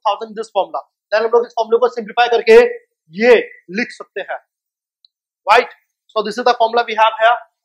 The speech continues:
और as you can see, इस formula के according हमको तीनों values given है। डब्ल्यू भी होता था weight of solute, और यहाँ पे solute क्या है आपका, glucose। कितना weight है, फ़ाइव फ़ोर्टी ग्राम। molar mass solute का, MB, molar mass होता solute का, वो भी दे रखा है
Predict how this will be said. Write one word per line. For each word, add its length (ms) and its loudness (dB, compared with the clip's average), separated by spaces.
और 140 -2
as 160 -2
you 80 -20
can 180 0
see, 140 0
इस 160 -6
formula 240 -2
के 80 -14
according 300 0
हमको 140 -6
तीनों 180 -6
values 200 -8
given 220 -8
है। 60 -14
डब्ल्यू 220 -6
भी 80 -6
होता 200 -6
था 200 -2
weight 280 -2
of 120 -10
solute, 300 -4
और 120 -8
यहाँ 120 -2
पे 100 -12
solute 280 -14
क्या 120 -4
है 100 -4
आपका, 280 -4
glucose। 440 -10
कितना 180 -6
weight 200 2
है, 60 0
फ़ाइव 140 0
फ़ोर्टी 220 -6
ग्राम। 160 -20
molar 240 4
mass 280 2
solute 300 -8
का, 80 2
MB, 240 -6
molar 200 -4
mass 160 0
होता 140 -4
solute 240 -10
का, 140 -4
वो 120 -6
भी 80 -14
दे 100 2
रखा 220 2
है 80 0